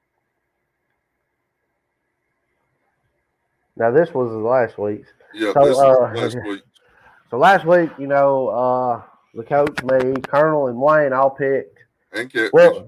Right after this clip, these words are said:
Speaker 1: the Catfish and Boss Hog all took Seattle in the first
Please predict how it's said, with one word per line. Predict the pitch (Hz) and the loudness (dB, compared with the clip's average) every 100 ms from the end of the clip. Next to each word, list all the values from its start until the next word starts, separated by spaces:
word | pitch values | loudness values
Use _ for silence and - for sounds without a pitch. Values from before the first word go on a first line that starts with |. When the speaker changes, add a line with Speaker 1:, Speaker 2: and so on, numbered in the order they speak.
| - | -18
Speaker 1:
the | 117 | -6
Catfish | 156 147 131 151 156 165 | 0 0 0 -4 -4 -2
and | 202 202 | -2 0
Boss | 185 170 | 0 2
Hog | 202 185 160 | 2 2 2
all | 180 180 | 2 0
took | 185 170 | -6 -10
Seattle | - 160 180 156 156 | -10 -4 -2 -2 -6
in | 151 | -8
the | 139 | -6
first | 143 131 | -4 -4